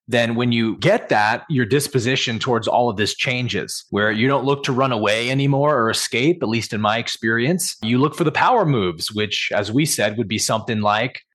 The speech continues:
claiming to be attorney slash agent or trustee of the legal fiction and operating as that, knowing who you are in the Matrix, a way more powerful move than just trying to run away from the Matrix.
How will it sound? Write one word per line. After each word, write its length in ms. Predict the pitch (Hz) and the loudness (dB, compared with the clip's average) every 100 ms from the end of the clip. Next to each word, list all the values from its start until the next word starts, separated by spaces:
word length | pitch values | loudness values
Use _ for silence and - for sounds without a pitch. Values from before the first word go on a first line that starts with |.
| - | -10
claiming 400 | - 139 156 160 | -2 0 2 2
to 100 | 147 | 0
be 420 | 147 165 175 151 - | 2 2 0 -2 -4
attorney 560 | 165 - 208 196 113 | 0 2 2 2 0
slash 560 | 92 - 131 139 143 - | -2 -2 0 2 0 -2
agent 440 | 151 180 139 139 104 | 0 0 0 -2 -2
or 140 | 110 | -2
trustee 680 | - 143 131 - 190 196 113 - | -2 -2 -2 0 2 4 2 2
of 240 | 131 113 | 0 0
the 80 | 131 | 0
legal 260 | 120 120 107 | 0 0 -2
fiction 480 | - 101 - 98 92 | -2 -4 -4 -4 -4
and 100 | - | 0
operating 500 | 113 117 117 117 120 | 0 0 -2 -2 -4
as 120 | 113 | -2
that, 360 | 151 196 117 - - - | 0 2 0 -2 -8 -2
knowing 280 | 123 139 | 0 2
who 140 | 147 156 | 4 4
you 220 | 143 143 | 4 4
are 240 | 185 175 | 4 2
in 100 | 131 | 2
the 60 | 123 | 0
Matrix, 680 | 113 107 - 107 95 - - - | -2 -2 -4 -4 -4 -8 -10 -2
a 60 | |
way 180 | 123 208 | 2 2
more 180 | 254 196 | 2 0
powerful 400 | 98 139 135 - | 2 0 0 -2
move 240 | 123 113 95 | 0 0 0
than 100 | 104 | -4
just 180 | 107 - | -6 -2
trying 220 | 127 120 | -2 -2
to 80 | 110 | -2
run 140 | 110 | -2
away 240 | 107 156 | 0 2
from 160 | 196 180 | 2 0
the 40 | |
Matrix. 720 | 113 95 92 101 101 - - | 0 -2 -4 -4 -4 -8 -12